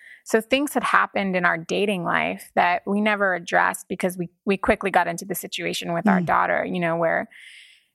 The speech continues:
Speaker 1: both of us had, you know, done things to hurt each other, you know, y-,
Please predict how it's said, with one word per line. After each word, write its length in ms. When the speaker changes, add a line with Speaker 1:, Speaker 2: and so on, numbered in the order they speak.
Speaker 1:
both 220
of 100
us 160
had, 300
you 160
know, 140
done 240
things 160
to 100
hurt 240
each 200
other, 420
you 160
know, 140
y-, 180